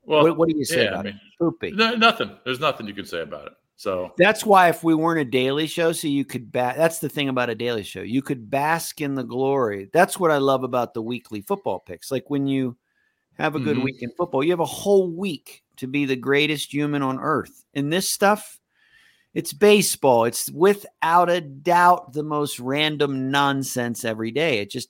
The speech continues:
Speaker 2: it's just, uh, you can't predict it.
Speaker 1: No,
Speaker 2: Can't.
Speaker 1: I mean, how do you, how many times is the Dodgers gonna get shut out at home? It
Speaker 2: Right.
Speaker 1: doesn't
Speaker 2: They're
Speaker 1: happen.
Speaker 2: shut out at home.
Speaker 1: Braves, Braves,
Speaker 2: Yeah.
Speaker 1: Braves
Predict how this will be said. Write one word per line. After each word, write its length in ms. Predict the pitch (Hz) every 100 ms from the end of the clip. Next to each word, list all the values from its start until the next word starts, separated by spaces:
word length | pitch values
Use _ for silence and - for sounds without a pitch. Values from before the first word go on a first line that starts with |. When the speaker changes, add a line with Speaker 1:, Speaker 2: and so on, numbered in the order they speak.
| 143
Speaker 2:
it's 140 | 131
just, 200 | 143 -
uh, 60 | 143
you 160 | 147 151 - _ _ -
can't 220 | 95 -
predict 360 | - 311 330
it. 100 | - - _ _ _ _ _ _ -
Speaker 1:
No, 100 | 220
Speaker 2:
Can't. 240 | 196 190
Speaker 1:
I 20 | 123
mean, 260 | 120 117 - _ - _ _ _ _ _
how 160 | - 190
do 80 | 202
you, 60 | - - _ _ _
how 120 | -
many 160 | 226 202
times 320 | 190 170 156
is 40 |
the 80 | 143
Dodgers 380 | 120 131 135 117
gonna 120 | 123
get 140 | 117 117
shut 220 | 131 110
out 200 | 107 104
at 80 | 127
home? 300 | 123 113 76 - _ _ _ _
It 60 | 254
Speaker 2:
Right. 140 | 190
Speaker 1:
doesn't 220 | 131 104
Speaker 2:
They're 120 | 104 170
Speaker 1:
happen. 140 | -
Speaker 2:
shut 180 | 185 175
out 200 | 175 175
at 100 | 160
home. 420 | 151 160 160 160
Speaker 1:
Braves, 400 | 131 143 143 127 -
Braves, 480 | 147 156 147 - - _ _ _ _ _ _ _ _ _ -
Speaker 2:
Yeah. 100 | -
Speaker 1:
Braves 380 | 131 165 165